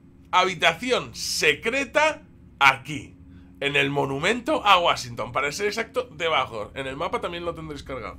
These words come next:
eh, marcado, no os preocupéis, ¿vale? Pero primero tenéis que visitar los seis hoteles. Simplemente llegamos aquí, pulsamos el botón. ¡No, no, no, no, no! Bueno, pues abrimos la caja, ¿vale? Sin querer. <laughs> Da igual, mañana la volveremos a abrir.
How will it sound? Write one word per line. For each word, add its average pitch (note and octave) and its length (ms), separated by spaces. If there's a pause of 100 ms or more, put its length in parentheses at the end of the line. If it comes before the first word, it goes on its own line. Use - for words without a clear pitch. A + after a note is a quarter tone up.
(120)
eh, B2+ 360
marcado, A2 360
no B2 60
os B2 60
preocupéis, - 460 (100)
¿vale? - 220 (360)
Pero D3+ 160
primero F3 260
tenéis G#3+ 220
que F3 500
visitar D#3+ 360
los F3 200
seis B3+ 360
hoteles. - 400 (220)
Simplemente B2+ 480
llegamos B2 300
aquí, C#3+ 180
pulsamos B2 480
el C3+ 80
botón. E3+ 380 (160)
¡No, C4+ 120
no, F#4+ 140
no, F#4 120
no, F4+ 120
no! F4 200
Bueno, D#3+ 220
pues B2+ 140
abrimos C#3 260
la D#3 120
caja, G3 340 (560)
¿vale? E3 240
Sin G3 160
querer. D#3+ 320
<laughs> - 60 (260)
Da G3 580
igual, D3+ 200
mañana C3 260
la C#3 60
volveremos C3+ 340
a A#2+ 40
abrir. C3+ 220